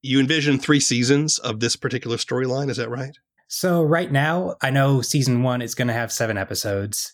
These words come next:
Speaker 2: We're already in the end game for this. In terms of season two and three, that I haven't really bogged down yet. I'm trying to still kinda map my way through the next two seasons. Like, I have the ideas.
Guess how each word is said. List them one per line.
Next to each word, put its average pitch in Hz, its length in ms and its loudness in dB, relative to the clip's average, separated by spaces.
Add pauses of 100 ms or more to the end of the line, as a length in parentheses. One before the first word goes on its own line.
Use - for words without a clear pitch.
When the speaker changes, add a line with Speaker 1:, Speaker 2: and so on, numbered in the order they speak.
Speaker 2:
We're 117 120 -2
already 113 460 -2
in 120 120 2
the 113 140 2
end 107 180 -4
game 101 260 -2
for - 100 -8
this. 98 480 -4 (100)
In 139 140 0
terms 147 240 2
of 135 100 0
season 117 340 0
two 127 200 -4
and 113 160 -2
three, 151 560 -4 (160)
that 127 300 -4
I 135 60 0
haven't 127 280 -4
really 117 440 0 (180)
bogged 107 420 -4
down 107 280 -2
yet. 135 300 -2 (220)
I'm 131 120 -4
trying 151 220 0
to 120 320 0
still 113 640 -2 (100)
kinda 139 240 0
map 120 280 -2
my 117 160 -2
way 110 240 0
through 107 580 -4 (200)
the 113 60 -4
next 104 240 -6
two 113 120 -2
seasons. 104 580 -4
Like, 117 140 -6
I 123 80 -4
have 131 300 -4
the 117 160 0
ideas. 107 680 -4